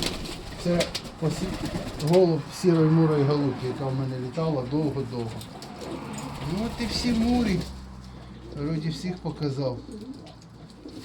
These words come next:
А, є ще, ще й цей вискочив, я не встиг.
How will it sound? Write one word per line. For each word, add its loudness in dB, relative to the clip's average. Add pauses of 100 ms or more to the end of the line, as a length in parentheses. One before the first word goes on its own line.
(800)
А, 2
є 2
ще, 0
ще 4
й 6
цей 4
вискочив, 0
я 2
не -2
встиг. 0